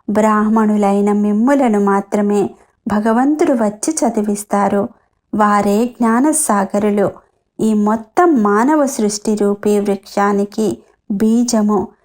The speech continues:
డ్రామా ఆది మధ్యాంతాల రహస్యమంతటినీ తెలిపిస్తున్నారు. "మిమ్మలను చదివిస్తున్నారా?" అని అడుగుతారు. గీతలో కూడా భగవాన్ వాచ అని ఉంది కదా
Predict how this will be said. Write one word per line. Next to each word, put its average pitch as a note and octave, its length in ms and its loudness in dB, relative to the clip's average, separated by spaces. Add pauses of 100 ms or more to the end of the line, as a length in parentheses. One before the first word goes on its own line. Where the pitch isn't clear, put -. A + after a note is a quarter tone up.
(240)
డ్రామా G#3 760 2
ఆది G#3 320 0
మధ్యాంతాల G#3 1000 0 (400)
రహస్యమంతటినీ G#3+ 1300 0
తెలిపిస్తున్నారు. G3+ 1080 0 (580)
"మిమ్మలను G#3 520 2
చదివిస్తున్నారా?" G#3 1080 0 (440)
అని D4 180 2 (100)
అడుగుతారు. G3+ 840 -2 (380)
గీతలో C4 600 0
కూడా G#3 460 0
భగవాన్ G#3 640 0
వాచ G#3+ 580 0 (500)
అని G#3+ 360 2 (120)
ఉంది G#3 340 0
కదా C4+ 500 0